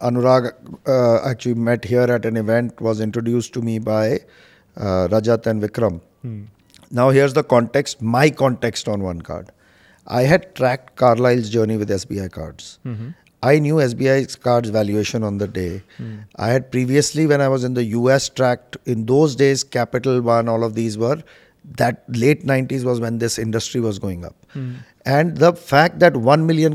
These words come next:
Speaker 1: cards is equal to one billion valuation,
Speaker 2: Hmm.
Speaker 1: I already knew before I had met. I didn't know that he was going to. The fact that credit cards have a very deep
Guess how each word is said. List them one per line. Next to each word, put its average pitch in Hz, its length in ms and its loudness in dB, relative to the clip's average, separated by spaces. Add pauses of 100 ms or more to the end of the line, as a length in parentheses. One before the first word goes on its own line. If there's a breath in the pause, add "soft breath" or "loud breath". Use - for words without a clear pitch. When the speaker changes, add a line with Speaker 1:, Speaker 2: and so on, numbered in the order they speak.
Speaker 1:
cards 139 180 2
is 131 120 -4
equal 135 200 -4
to 135 60 -2
one 135 240 2
billion 131 280 2
valuation, 101 560 -4 (100)
Speaker 2:
Hmm. 120 180 -8 (920 soft breath)
Speaker 1:
I 160 220 6
already 165 420 4
knew 175 220 2
before 156 360 6
I 143 80 6
had 135 120 4
met. 107 280 -6 (180)
I 123 120 0
didn't 147 240 -2
know 143 160 4
that 143 160 2
he 131 40 2
was 120 160 0
going 107 160 -6
to. 98 100 -12 (580 soft breath)
The 131 100 0
fact 151 400 2
that 175 220 2
credit 143 400 0
cards 151 260 -2
have 147 140 0
a 151 80 2
very 143 340 2
deep 135 380 -6